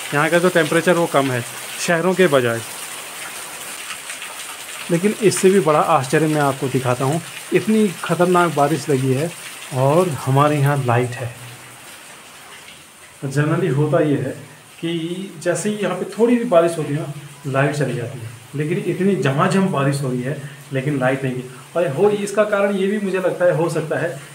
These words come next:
कि जहाँ से ये light supply होती है, हो सकता है वहाँ बारिश ना आ रही हो, वहाँ मौसम ठीक हो, तो उन्हें लग रहा होगा कि मौसम ठीक है तो बारिश क्यों, वो लाइट क्यों काट दी। कभी-कभी ये भी होता है।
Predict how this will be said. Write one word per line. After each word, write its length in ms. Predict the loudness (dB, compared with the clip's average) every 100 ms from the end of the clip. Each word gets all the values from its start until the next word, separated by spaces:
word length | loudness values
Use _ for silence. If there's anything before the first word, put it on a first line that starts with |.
| -10
कि 80 | -8
जहाँ 280 | -4 0 0
से 140 | 0
ये 120 | 0
light 260 | 2 2 2
supply 340 | -2 0 2
होती 200 | 2 0
है, 100 | -2 -4 -8 -4
हो 100 | -2
सकता 280 | -2 0 0
है 60 |
वहाँ 160 | 0 2
बारिश 300 | 2 2 0
ना 120 | -2 0
आ 40 |
रही 140 | 0
हो, 100 | -2
वहाँ 160 | -2 0
मौसम 400 | 0 0 0 -2
ठीक 220 | -2 -6
हो, 140 | -6 -12 -16 -20 -20 -8
तो 80 | -2
उन्हें 260 | 0 2
लग 140 | 2 2
रहा 80 | 4
होगा 240 | 2 0
कि 60 | -4
मौसम 320 | -6 -6 -6
ठीक 200 | -4 -4
है 60 | -2
तो 100 | 0
बारिश 280 | 0 -2 -4
क्यों, 140 | -4
वो 220 | -2 -2 -2
लाइट 220 | 0 0
क्यों 120 | -2 -2
काट 200 | -2 -4
दी। 160 | -8 -14 -18 -20 -20 -20 -20 -14 -2
कभी-कभी 360 | 0 2 0 2
ये 120 | 0
भी 80 | 0
होता 240 | -2 -4
है। 100 | -10